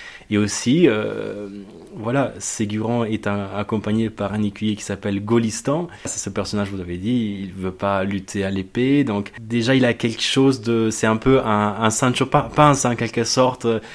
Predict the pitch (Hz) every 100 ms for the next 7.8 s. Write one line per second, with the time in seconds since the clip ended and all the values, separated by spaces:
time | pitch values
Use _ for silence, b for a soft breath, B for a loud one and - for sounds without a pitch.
0 | B B - 117 113 117 110 127 123 117
1 | 120 117 120 120 113 - 113 107 107 -
2 | 117 117 147 - B B B B B -
3 | 113 113 110 110 107 127 139 165 143 135
4 | 151 131 117 113 113 113 131 135 - 117
5 | 104 101 127 131 95 92 92 127 131 117
6 | 101 104 104 104 110 110 110 - 120 113
7 | 110 147 156 139 139 135 135 135